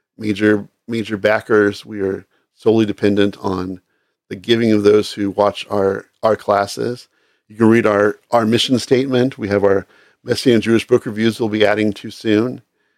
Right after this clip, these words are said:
And any other information you want about us, you can go to letter to philippi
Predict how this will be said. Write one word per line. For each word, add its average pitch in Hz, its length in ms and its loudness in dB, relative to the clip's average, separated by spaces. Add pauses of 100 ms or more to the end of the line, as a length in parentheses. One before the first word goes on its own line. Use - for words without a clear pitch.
(520)
And 101 460 -2 (540)
any 123 180 2
other 120 180 4
information 110 440 -2
you 110 80 -4
want 110 240 2
about 107 240 2
us, 117 240 -2
you 107 100 -18
can 98 300 -12
go 104 180 4
to 101 80 -2
letter 101 340 2
to 113 100 -4
philippi 104 720 0